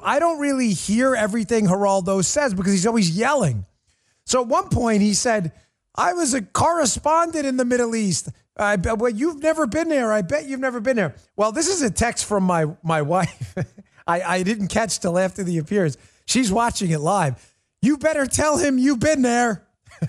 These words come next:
<laughs> I didn't hear it. Yes, Geraldo, um,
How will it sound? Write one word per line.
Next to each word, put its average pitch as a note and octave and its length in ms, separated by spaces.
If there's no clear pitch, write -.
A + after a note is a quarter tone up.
<laughs> - 800
I C4 140
didn't F#4 200
hear E4+ 280
it. A3 180
Yes, F3+ 280
Geraldo, D3+ 720
um, C3+ 240